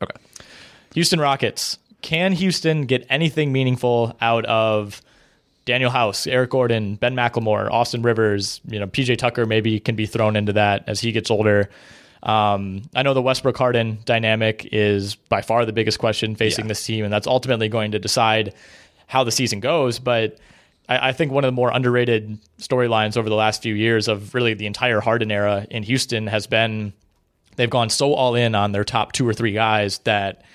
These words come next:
Speaker 2: it's just been bargain bin the rest of the roster, and it's been really, really hit or miss. They've had some hits. They've had probably more misses than hits. Um, you know, losing Trevor Ariza before last season,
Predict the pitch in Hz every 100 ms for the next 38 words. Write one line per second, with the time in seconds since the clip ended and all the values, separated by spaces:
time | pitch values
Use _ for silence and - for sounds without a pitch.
0 | - _ _ - - 117 113 107 120 117
1 | 107 104 98 101 113 - 95 107 139 139
2 | 113 104 107 110 107 101 - 117 107 104
3 | 98 135 147 131 127 117 120 104 110 107
4 | - 95 117 120 117 117 110 - 107 110
5 | 104 98 110 107 98 107 110 127 143 127
6 | - 127 123 123 123 - - - - -
7 | - 101 101 98 98 92 104 - 113 107
8 | 123 117 120 120 113 107 120 110 110 110
9 | - - 110 104 107 107 113 104 107 104
10 | 101